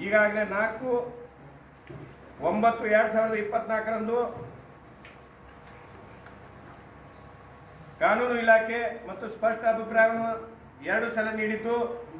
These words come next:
ಸಿಬ್ಬಂದಿ ಮತ್ತು ಆಡಳಿತ ಸುಧಾರಣೆ ಇಲಾಖೆಯು ಕೂಡ ತಮ್ಮ ಅಭಿಪ್ರಾಯ ನೀಡಿದ್ದು, ಆರ್ಥಿಕ ಇಲಾಖೆ ತಮ್ಮ ಅಭಿಪ್ರಾಯ ನೀಡಬೇಕಾಗಿದ್ದು, ತಕ್ಷಣ ಮಾನ್ಯನವರು, ಮಾನ್ಯರವರು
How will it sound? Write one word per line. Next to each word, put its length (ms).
ಸಿಬ್ಬಂದಿ 360
ಮತ್ತು 220
ಆಡಳಿತ 360
ಸುಧಾರಣೆ 420
ಇಲಾಖೆಯು 800
ಕೂಡ 160
ತಮ್ಮ 240
ಅಭಿಪ್ರಾಯ 380
ನೀಡಿದ್ದು, 720
ಆರ್ಥಿಕ 440
ಇಲಾಖೆ 420
ತಮ್ಮ 280
ಅಭಿಪ್ರಾಯ 400
ನೀಡಬೇಕಾಗಿದ್ದು, 1000
ತಕ್ಷಣ 340
ಮಾನ್ಯನವರು, 760
ಮಾನ್ಯರವರು 840